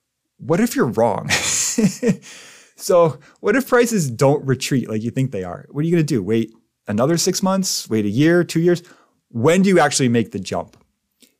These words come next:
If you were to look at a chart of long-range prices for home prices in the capital region, it's bottom left to top right, meaning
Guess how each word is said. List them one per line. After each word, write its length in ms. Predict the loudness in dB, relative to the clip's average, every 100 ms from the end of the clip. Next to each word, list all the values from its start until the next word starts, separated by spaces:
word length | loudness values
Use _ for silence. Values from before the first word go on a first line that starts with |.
| _
If 220 | -2 -2
you 200 | 2 4
were 200 | 6 4
to 60 | 4
look 380 | 2 2 2 0 -2
at 180 | 0 2
a 100 | 0
chart 600 | -2 -2 2 0 -2 _ _ -6
of 160 | -4 -4
long-range 960 | -4 0 2 2 2 2 2 2 0
prices 600 | -2 0 0 -6 -10 -14 -6
for 100 | -2
home 180 | 0 0
prices 340 | 0 -2 -2
in 120 | 0
the 60 | 0
capital 360 | 0 -2 -2
region, 380 | -4 -4 -4 -10 -16 _ _ _ -20 _ _ _
it's 340 | 0 0 -2 -8
bottom 640 | -10 -4 0 2 2 2
left 400 | 2 0 -2 -12 -16
to 80 | -10
top 380 | -6 -2 -4 -4
right, 240 | -10 -10 -16 _ _ _ _ _
meaning 500 | 0 4 4 4 2